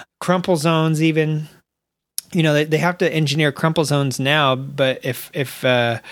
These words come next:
they didn't have to engineer those in, you could make cars lighter. And that's great because now that the electrics are coming online, that means lighter cars, you could be more efficient with the same battery. You wouldn't have to have all this safety shit on board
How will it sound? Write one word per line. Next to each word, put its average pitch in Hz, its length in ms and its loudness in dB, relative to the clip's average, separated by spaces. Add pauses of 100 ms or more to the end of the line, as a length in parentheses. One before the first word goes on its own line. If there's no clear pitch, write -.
(340)
they 156 180 0
didn't 170 180 -2
have 151 200 0
to 151 120 -2
engineer 147 400 0
those 131 200 -2
in, 147 220 0
you 180 80 2
could 233 160 0
make 202 260 2
cars 151 300 -2
lighter. 143 400 0 (300)
And 160 120 0
that's 196 220 0
great 175 300 0
because 160 500 -2
now 165 320 -2
that 156 140 -2
the 160 80 2
electrics 160 500 0
are 160 80 2
coming 143 280 -2
online, 135 480 -2 (280)
that 160 160 0
means 156 240 -2
lighter 160 300 2
cars, 160 680 0
you 156 320 0
could 151 320 0 (220)
be 170 180 2
more 156 240 2
efficient 170 580 -4
with 143 140 -8
the 147 100 -8
same 151 440 0
battery. 135 520 -2 (300)
You 160 140 0
wouldn't 170 220 -2
have 170 200 -2
to 160 100 0
have 160 440 0
all 147 160 2
this 143 160 -2
safety 156 420 -2
shit - 380 0
on 151 200 0
board 143 360 0